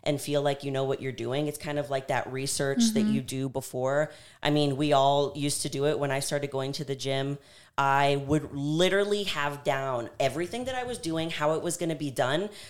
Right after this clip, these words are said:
Speaker 1: so I didn't look like an idiot.
Speaker 2: Well,
Speaker 1: <laughs>
Speaker 2: like, I don't know. It's like, um, it's like a safety net of,
Speaker 1: Mm-hmm.
Speaker 2: like, security. I still get anxious in the gym sometimes. We've
Speaker 1: Yeah.
Speaker 2: talked about that, and
Speaker 1: Mm-hmm.
Speaker 2: that never really goes away. I think it's just about, like, building confidence, 'cause also hopping in there on January first when the gym is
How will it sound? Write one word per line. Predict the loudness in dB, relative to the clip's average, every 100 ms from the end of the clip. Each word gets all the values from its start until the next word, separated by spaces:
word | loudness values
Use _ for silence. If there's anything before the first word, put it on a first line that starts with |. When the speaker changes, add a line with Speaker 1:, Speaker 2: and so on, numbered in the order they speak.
| -2
Speaker 1:
so | 6
I | 6
didn't | 6 2 2
look | 0 0
like | -2
an | -2 0
idiot. | 2 4 4 4 10
Speaker 2:
Well, | 12 12
Speaker 1:
<laughs> | 12
Speaker 2:
like, | 12 8
I | 8 12
don't | 12
know. | 12
It's | 12 12
like, | 12 12 12
um, | 10 12 8 6
it's | 6
like | 8 8
a |
safety | 8 6 6 6 6
net | 6 4 0 8
of, | 8 12
Speaker 1:
Mm-hmm. |
Speaker 2:
like, | 12 12 8
security. | 4 4 6 6 8 8 6 10
I | 10 10
still | 8 10
get | 10 10
anxious | 8 6 4 4
in |
the | 6
gym | 6 4
sometimes. | 6 6 8 6
We've | 6 4
Speaker 1:
Yeah. |
Speaker 2:
talked | 4 4
about | 4 2 4
that, | 4 4 6
and | 10
Speaker 1:
Mm-hmm. | 10
Speaker 2:
that | 10
never | 10 8 8 6
really | 8 6
goes | 4 4
away. | 4 6 6
I | 6
think | 6 4
it's | 2
just | 0 2
about, | 4 4 4
like, | 2 0 -8 -14 -2 12
building | 12 12 8
confidence, | 8 6 4 4
'cause | 4 10
also | 10 12 10 8
hopping | 6 4 4
in | 4 6
there | 6 6
on | 6 6
January | 6 4 4 4 2
first | 2 4 4 8
when | 8
the |
gym | 8 8 6
is | 4